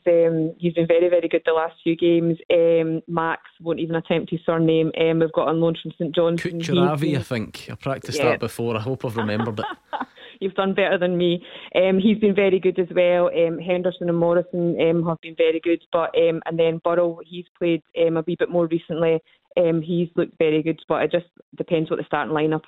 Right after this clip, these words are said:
Speaker 1: is. We don't really, we've got a full squad. I think we've only got one person that's ineligible, um, for tomorrow, so we've got plenty of choice, but just depends who McGlynn favours on the day.
Speaker 2: Right, go on then, Karen.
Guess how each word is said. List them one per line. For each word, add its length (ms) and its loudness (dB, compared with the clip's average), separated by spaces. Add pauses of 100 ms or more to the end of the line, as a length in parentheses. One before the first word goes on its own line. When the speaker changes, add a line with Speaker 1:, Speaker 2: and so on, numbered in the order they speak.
Speaker 1:
is. 120 -4
We 80 -10
don't 200 -2
really, 200 0
we've 120 -6
got 180 -4
a 40 -20
full 160 2
squad. 260 -2
I 40 -6
think 120 -4
we've 120 -8
only 140 -2
got 120 -4
one 180 -2
person 440 -4
that's 200 -6
ineligible, 720 -2 (480)
um, 340 0
for 200 0
tomorrow, 460 -2 (100)
so 360 0
we've 180 -8
got 200 -4
plenty 220 -2
of 120 -6
choice, 320 -2
but 120 -12
just 160 -10
depends 420 -6
who 100 -2
McGlynn 380 -2 (100)
favours 540 -6
on 160 0
the 80 0
day. 340 -4
Speaker 2:
Right, 260 -6
go 160 -4
on 120 -4
then, 180 -4
Karen. 400 -6